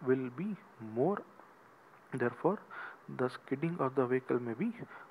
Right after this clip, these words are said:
more. So these are the factors on which the frictional coefficient or skid resistance depend. So here, as per the I R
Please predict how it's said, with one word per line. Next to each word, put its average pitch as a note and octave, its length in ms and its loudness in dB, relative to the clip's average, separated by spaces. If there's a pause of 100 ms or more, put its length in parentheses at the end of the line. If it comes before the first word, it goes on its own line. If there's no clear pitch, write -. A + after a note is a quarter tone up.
(140)
more. C3 300 4 (260)
So - 80 0
these D3+ 200 -6
are C#3+ 120 2
the C3+ 120 2 (140)
factors A#2 460 2 (840)
on A#2 280 -4
which G3 120 4 (320)
the C3 180 -4
frictional B2+ 520 -6
coefficient B2 600 -2
or A3 180 6 (2000)
skid D#3+ 200 0 (180)
resistance D#3+ 420 -2 (460)
depend. A#2 280 -2 (4000)
So F3 60 -6
here, C#3 200 0 (600)
as D3+ 160 0
per - 120 0
the D3 220 2
I F3+ 200 2
R F#3 80 4